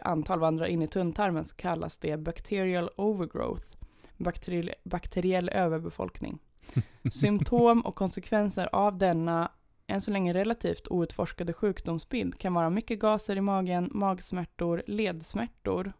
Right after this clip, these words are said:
Speaker 2: Mhm.
Speaker 1: Det tyder ju på att det liksom påverkar hela kroppen.
Speaker 2: Ja.
Speaker 1: Eh, och tarminflammationer, låggradiga, eh, eller närings- och blodbrist.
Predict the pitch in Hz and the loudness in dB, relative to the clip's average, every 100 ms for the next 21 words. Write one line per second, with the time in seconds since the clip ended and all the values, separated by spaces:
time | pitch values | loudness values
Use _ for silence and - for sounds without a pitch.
0 | _ _ 120 95 110 190 180 170 175 165 | _ _ -2 0 2 2 2 -2 -4 -6
1 | 180 170 180 165 196 - - 190 175 180 | -10 -10 -8 -8 -10 -18 -2 2 4 2
2 | 175 170 165 - 196 - 113 101 - _ | 0 -4 -4 -4 -4 2 4 4 -2 _
3 | - - - - - - - - 175 170 | -20 -20 -20 -20 -20 -20 -20 -2 4 4
4 | 170 - 190 - - - 214 185 185 175 | 4 2 0 -2 -14 2 2 4 2 2
5 | 185 175 175 185 180 180 175 185 - 175 | 0 -2 -2 0 2 2 2 0 -4 -2
6 | 165 156 170 165 87 - - - _ _ | -2 -2 -6 -4 -2 -4 -8 -20 _ _
7 | - 180 170 - 185 185 185 185 180 170 | -6 0 0 0 0 2 2 4 4 2
8 | 170 165 - - 180 180 226 196 185 240 | 2 -2 -4 -8 -6 -2 -2 -2 -2 -2
9 | - - - | -2 -6 -14